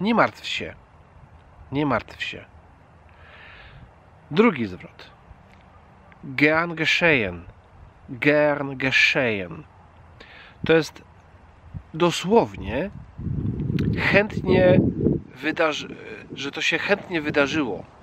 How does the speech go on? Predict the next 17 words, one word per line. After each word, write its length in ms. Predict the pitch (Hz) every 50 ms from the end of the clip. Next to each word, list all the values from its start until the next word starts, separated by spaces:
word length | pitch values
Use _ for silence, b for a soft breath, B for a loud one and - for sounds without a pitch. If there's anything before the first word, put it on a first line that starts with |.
| - - - -
Gern 340 | - 135 143 147 147 147
geschehen. 460 | 135 131 127 - - 147 123 104 98 - B B B B
W 80 | B 147
jakich 240 | 160 156 175 180
sytuacjach 420 | - - 156 170 175 170 - 156 -
to 100 | - 113
się 120 | - -
pojawia? 400 | - 98 95 90 87 - 85 - - - B B B B B B B B B B
To 100 | - 143
się 140 | 151 175 156
pojawia 360 | - 156 160 160 160 160 151
wtedy, 360 | - - - 180 175 185 175
gdy 240 | 160 151 151 160 151
ktoś 480 | - - - 165 160 160 156 - -
nas, 460 | 156 147 139 135 131 131 - - - 143
nam 220 | 135 127 127 123
dziękuje, 640 | 120 127 127 120 - - 254 190 113 98 101 117